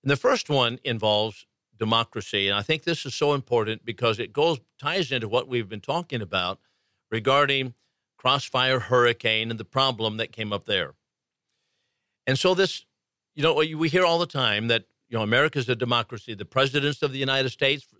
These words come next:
as long as I've been alive, talk about our democracy, and everybody talks about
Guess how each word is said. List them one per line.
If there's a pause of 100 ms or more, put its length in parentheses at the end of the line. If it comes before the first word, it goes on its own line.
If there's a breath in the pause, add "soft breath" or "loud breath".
(140)
as
long
as
I've
been
alive,
talk
about
our
democracy,
and
everybody
talks
about